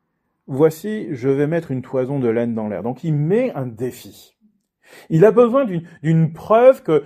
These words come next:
l'Éternel va tenir ses promesses. Et donc Gédéon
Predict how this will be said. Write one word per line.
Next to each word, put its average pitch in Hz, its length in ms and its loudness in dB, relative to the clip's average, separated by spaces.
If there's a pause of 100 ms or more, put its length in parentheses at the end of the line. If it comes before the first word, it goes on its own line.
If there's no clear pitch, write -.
(120)
l'Éternel 208 640 4
va 160 160 0
tenir 196 400 -2
ses 175 160 -6
promesses. 160 720 -4 (1200)
Et 185 140 4
donc 202 160 4
Gédéon 220 640 4